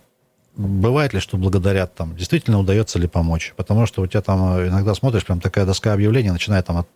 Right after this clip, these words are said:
«пропал телефон», заканчивая «давайте пристроим щенка». А много ли людей откликаются и действительно ли удается, вот, всегда приятно, когда у-, удается помочь человеку?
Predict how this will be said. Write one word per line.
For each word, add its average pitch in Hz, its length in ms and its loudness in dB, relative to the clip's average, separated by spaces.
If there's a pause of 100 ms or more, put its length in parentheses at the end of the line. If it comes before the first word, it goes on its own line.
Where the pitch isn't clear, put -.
(100)
«пропал 110 300 -2
телефон», 117 440 0 (280)
заканчивая 101 500 0
«давайте 104 280 -2
пристроим 107 380 -2
щенка». 107 340 -2 (420)
А 107 240 0
много 123 840 0
ли 143 80 4
людей 143 180 2
откликаются 147 560 0
и - 20 0
действительно 104 380 -2
ли 95 120 2
удается, 95 540 -2
вот, - 80 -8 (360)
всегда 151 260 0
приятно, 107 320 2
когда 90 240 -2
у-, 95 60 4 (220)
удается 95 320 -2
помочь 82 240 -4
человеку? - 360 -10